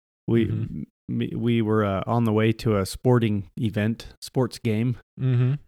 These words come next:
Speaker 1: And, uh, we got a, there was two of us in the car, and we each got the same thing. We got a drink,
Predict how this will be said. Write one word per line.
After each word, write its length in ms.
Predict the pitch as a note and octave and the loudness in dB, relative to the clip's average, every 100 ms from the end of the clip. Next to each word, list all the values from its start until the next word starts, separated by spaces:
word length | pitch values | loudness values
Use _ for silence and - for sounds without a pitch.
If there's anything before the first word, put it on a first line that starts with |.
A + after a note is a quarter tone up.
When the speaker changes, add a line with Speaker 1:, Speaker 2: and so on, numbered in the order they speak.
| _ _ _ - _ - | _ _ _ -20 _ -2
Speaker 1:
And, 340 | C3+ B2+ B2 | 2 4 4
uh, 120 | B2 A#2+ | 4 4
we 100 | C3 | 4
got 200 | C#3 B2+ | 6 4
a, 200 | A2 G#2+ - _ _ | 4 0 -6 _ _
there 100 | B2+ | 0
was 120 | B2+ - | 0 2
two 220 | - D#3+ | 6 8
of 100 | C3 | 8
us 160 | B2+ | 2
in 80 | C3 | 0
the 80 | B2 | 0
car, 240 | - B2 | 2 2
and 80 | G#2+ | 2
we 80 | G#2+ | 2
each 240 | C3+ C3 | 0 0
got 160 | C#3+ B2 | 2 2
the 80 | A2+ | 0
same 300 | - C3 A2+ | 0 0 0
thing. 260 | C3 A2+ | 0 0
We 100 | G2+ | 0
got 140 | G#2+ G#2+ | 0 -2
a 60 | |
drink, 540 | G2 A2 C#3 B2 A#2 | -2 0 2 2 -2